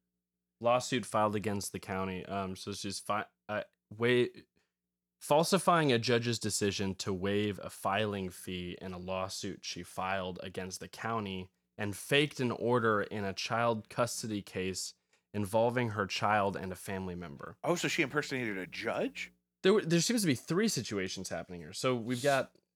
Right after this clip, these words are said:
Speaker 2: That's why she had to crack the code
Speaker 1: <laughs> Yeah.
Speaker 2: and impersonate, 'cause she had to just do somebody else's job for a whole day. That's a lot of work to do in disguise.
Speaker 1: That's a lot of work to do sarcastically. Falsif-, so,
Speaker 2: Ironically.
Speaker 1: <laughs> accused, accused of falsifying a judge's decision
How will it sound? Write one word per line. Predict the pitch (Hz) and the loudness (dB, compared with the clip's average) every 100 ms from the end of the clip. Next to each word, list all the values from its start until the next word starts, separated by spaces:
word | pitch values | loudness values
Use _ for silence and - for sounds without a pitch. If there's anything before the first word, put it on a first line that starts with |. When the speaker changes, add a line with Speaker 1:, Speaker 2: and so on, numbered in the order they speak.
| - | 4
Speaker 2:
That's | 185 226 | 6 8
why | 170 131 | 8 6
she | - 135 | 6 4
had | 135 | 4
to | 113 | 4
crack | 98 - 151 - | -2 2 4 4
the | 123 | 0
code | - 160 170 143 143 | 4 4 4 0 0
Speaker 1:
<laughs> | |
Yeah. | 156 127 - - | -4 -4 -2 2
Speaker 2:
and | 151 135 | 2 2
impersonate, | 127 131 160 156 139 123 - _ _ - _ _ _ - | 0 0 -2 2 2 2 -2 _ _ -20 _ _ _ -8
'cause | 151 - | -8 -4
she | - | 0
had | 160 | 0
to | 135 | 0
just | 120 131 117 | -4 -6 -2
do | 131 | 0
somebody | 139 131 135 | 0 2 2
else's | 135 120 | 2 0
job | 110 107 151 208 | 0 4 4 2
for | 120 | 0
a | |
whole | 113 | 2
day. | 107 | 0
That's | 107 196 | 0 4
a | 190 | 4
lot | 120 135 | 6 6
of | 127 | 6
work | 113 156 185 | 4 4 4
to | |
do | 139 117 | 2 4
in | 107 | 4
disguise. | 101 - 107 80 - - - - | 0 -2 0 -2 -4 -12 -18 -12
Speaker 1:
That's | 135 - | -8 0
a | |
lot | 156 156 | 4 6
of | 127 107 | 4 4
work | 113 123 | 2 2
to | 110 | 2
do | 110 | 0
sarcastically. | - 95 - 101 104 95 - - - - - _ _ | 0 -2 2 0 0 -6 -10 -14 -14 -20 -20 _ _
Falsif-, | 135 147 156 | 2 4 6
so, | 147 | 6
Speaker 2:
Ironically. | 135 135 139 120 - 117 113 110 _ | 8 8 8 6 2 -6 -4 -8 _
Speaker 1:
<laughs> | - - - | -20 -14 -6
accused, | 139 - 175 190 180 - _ _ | -6 0 4 4 2 -6 _ _
accused | 123 - 165 190 151 | -8 -4 -2 0 0
of | 107 | -4
falsifying | - 127 156 196 180 180 175 170 - | 0 0 2 -2 -4 -2 0 -2 0
a | 113 | -2
judge's | 101 101 107 120 139 135 | -2 0 0 0 -4 -4
decision | 139 - 110 98 98 92 92 | -4 -2 -2 -2 -2 -4 -6